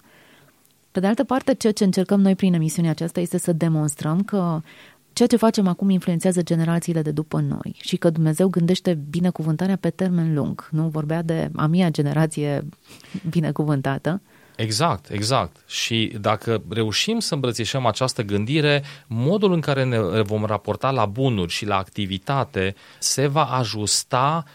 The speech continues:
Speaker 2: aducând binecuvântare atât personal, cât și generațiilor care vor veni.
Speaker 1: Interesant cum Dumnezeu privește întregul lanț. Acum,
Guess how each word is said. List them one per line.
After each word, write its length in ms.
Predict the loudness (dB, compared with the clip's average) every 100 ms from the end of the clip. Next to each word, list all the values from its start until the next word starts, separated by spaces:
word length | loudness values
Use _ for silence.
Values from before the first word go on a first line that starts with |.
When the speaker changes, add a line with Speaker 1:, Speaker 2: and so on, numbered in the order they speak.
| -20 -20 -20 -20
Speaker 2:
aducând 520 | -6 -4 -2 -2 -2
binecuvântare 640 | 0 0 0 -4 0 0 0
atât 380 | 0 0 2
personal, 760 | 2 2 2 0 2 2 0 -2
cât 300 | -6 -4 -2
și 340 | 0 0 -2
generațiilor 760 | -2 -2 0 2 0 0 -2 -2
care 200 | -2 -4
vor 200 | -4 -2
veni. 400 | -2 -4 -8 -14 _ _
Speaker 1:
Interesant 440 | -2 2 2 0 -2
cum 260 | 0 0 0
Dumnezeu 340 | -2 2 0
privește 360 | 2 0 0 -2
întregul 400 | -2 -2 0 0
lanț. 300 | -2 -4 -6
Acum, 420 | -4 -2 -2